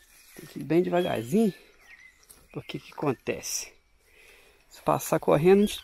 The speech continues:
passa por cima da pedra e não acha ela, né? <laughs> Vai dando seu like aí, pessoal, seu joinha.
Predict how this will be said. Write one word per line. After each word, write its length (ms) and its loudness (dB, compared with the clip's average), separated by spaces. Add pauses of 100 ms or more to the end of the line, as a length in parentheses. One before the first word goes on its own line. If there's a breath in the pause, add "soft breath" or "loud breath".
(100)
passa 220 4
por 80 -18
cima 220 2
da 60 6
pedra 260 2
e 20 4
não 120 2
acha 200 6
ela, 200 12
né? 100 2 (240)
<laughs> 960 4 (840 loud breath)
Vai 160 8
dando 140 6
seu 220 4
like 300 6
aí, 60 10
pessoal, 320 0
seu 160 -2
joinha. 600 4